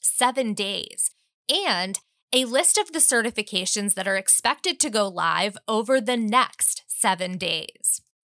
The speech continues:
We also provide the status of carriers' Medicare training programs in an easy-to-read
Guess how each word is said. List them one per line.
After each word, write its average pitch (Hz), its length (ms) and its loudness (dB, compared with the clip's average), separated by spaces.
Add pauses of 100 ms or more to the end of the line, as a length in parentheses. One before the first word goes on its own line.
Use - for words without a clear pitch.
(340)
We 285 220 2
also 381 320 6
provide 226 560 0
the 208 80 0
status - 840 2
of 208 220 -2
carriers' 233 680 0
Medicare 302 640 -2
training 208 480 -4
programs - 800 -4
in 214 220 -2
an 220 320 -6
easy-to-read 247 960 -4